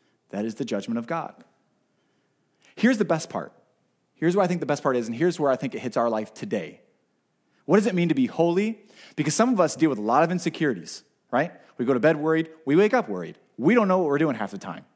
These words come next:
right? Can I get an amen? Thank you. My goodness. Okay. 'Cause I almost wanted to write myself into the story, but that's rude. Okay, so I don't know what I'm doing half the time, but here's what I always need to remember.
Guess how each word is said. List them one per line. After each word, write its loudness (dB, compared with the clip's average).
right? -2
Can 0
I 0
get 0
an -2
amen? -2
Thank -6
you. -8
My -8
goodness. -10
Okay. 0
'Cause -6
I 0
almost -2
wanted -6
to -2
write 0
myself -4
into -4
the -8
story, -2
but -8
that's -8
rude. -6
Okay, 4
so 4
I 6
don't 6
know 2
what 6
I'm 2
doing 4
half 2
the -8
time, 0
but -4
here's 4
what 4
I 4
always 4
need 2
to -4
remember. 0